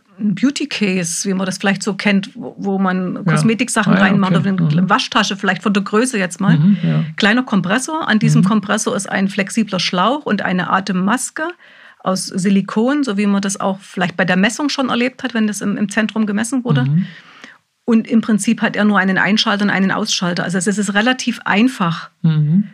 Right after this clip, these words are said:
Speaker 1: Wenn der vom Atemtherapeuten eingestellt ist, dann ist die, das Gerät sozusagen ganz leicht zu bedienen. Einschalten, Ausschalten. Wichtig ist, dass die Maske wirklich gut über Nase und Mund sitzt.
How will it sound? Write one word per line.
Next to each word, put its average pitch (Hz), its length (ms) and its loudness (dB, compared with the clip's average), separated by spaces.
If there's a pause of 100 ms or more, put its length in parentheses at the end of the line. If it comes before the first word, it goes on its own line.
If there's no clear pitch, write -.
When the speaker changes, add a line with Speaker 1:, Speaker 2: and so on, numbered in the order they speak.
(100)
Speaker 1:
Wenn 196 160 2
der 196 180 0
vom 202 200 -2
Atemtherapeuten 226 800 0
eingestellt 240 640 0
ist, - 260 -4
dann 196 120 -2
ist - 220 -8
die, 214 240 -2 (380)
das - 200 -4
Gerät 202 320 0
sozusagen 202 380 -2
ganz 226 240 0
leicht 214 280 -2
zu 214 120 -2
bedienen. 254 540 2 (220)
Einschalten, 202 420 0
Ausschalten. 233 640 0
Wichtig 269 420 -2
ist, - 180 -4
dass 220 160 -2
die 220 120 2
Maske 208 480 0
wirklich 226 400 -2
gut 233 240 -2
über 202 180 -2
Nase 196 320 2
und 196 140 0
Mund 233 240 2
sitzt. - 380 -8